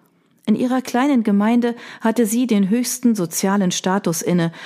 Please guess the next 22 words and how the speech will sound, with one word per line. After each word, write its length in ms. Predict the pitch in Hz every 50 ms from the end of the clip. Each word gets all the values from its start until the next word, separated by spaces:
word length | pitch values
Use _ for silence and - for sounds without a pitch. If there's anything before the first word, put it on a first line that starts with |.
| - -
und 180 | - 185 185
viele 400 | - - - 233 240 240 214 185
verließen 480 | 190 - 185 175 180 208 220 - 208 175
sich 200 | 170 165 160 -
darauf, 440 | - 175 180 185 175 175 175 170 -
dass 200 | - 175 165 -
sie 120 | - 190
den 160 | 165 151 156
Ton 280 | 151 - 233 247 226 180
angab. 520 | 147 147 160 156 156 147 147 147 - - _ _ - - - - -
Unter 320 | _ 196 185 165 - 165 151
normalen 580 | 147 143 139 143 143 165 233 294 269 202 170
Umständen 600 | - 156 170 160 - - 175 156 147 - 151 160 160 - - - - -
würde 260 | - 208 226 226 226
sie 160 | 196 196 196
diese 260 | 180 220 226 214 214 196
Erwartung 600 | - 180 165 165 180 190 220 214 220 190 165 156
mit 160 | 156 156 -
Energie 380 | 160 175 160 160 165 226 240
erfüllen, 540 | 202 170 160 - - 180 165 160 160 160 160 - - - - - - _ _
aber 320 | _ - 180 160 151 147 -
heute. 380 | 196 196 190 - 190 175 170